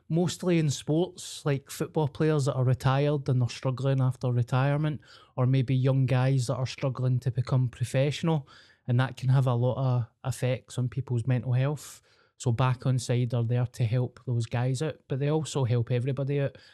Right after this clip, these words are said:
I get therapy from Back On Side. I'm getting therapy right now from them. I've been doing it for about twelve weeks, and I feel incredible. If that's something that you don't think would work for you, go onto their website. There's a list of numbers there. Samaritans,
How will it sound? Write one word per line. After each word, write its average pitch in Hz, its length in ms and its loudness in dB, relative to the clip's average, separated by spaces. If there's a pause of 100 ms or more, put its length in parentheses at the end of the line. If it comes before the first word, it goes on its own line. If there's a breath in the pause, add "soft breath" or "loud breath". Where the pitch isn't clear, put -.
(120 loud breath)
I 151 120 0
get 156 220 -2
therapy 156 460 0
from 143 240 -4
Back 139 260 -2
On 139 140 0
Side. 143 320 -4 (180)
I'm 143 140 2
getting 135 360 -2 (100)
therapy 127 440 -4
right 123 300 -2
now 135 280 -2 (260)
from 143 260 0
them. 143 220 -2 (340 loud breath)
I've 120 80 -10
been 135 220 2
doing 139 180 4
it 143 140 -4
for 139 120 -4
about 123 240 -2 (460)
twelve 156 300 0
weeks, - 420 -6 (340 loud breath)
and 123 120 2
I - 20 2
feel 131 240 -2
incredible. 123 640 -2 (540 loud breath)
If 131 140 -4
that's 190 240 -2
something 175 380 0
that 160 160 0
you 156 80 0
don't 135 240 0
think 139 260 -4
would 131 100 2
work 127 280 0
for 180 120 0
you, 170 220 2
go 170 300 2
onto 175 240 0
their 151 100 2
website. 139 640 0 (200)
There's 131 140 2
a 131 80 4
list 135 320 -2
of 160 80 0
numbers 143 420 0
there. 156 240 0 (120)
Samaritans, 143 800 0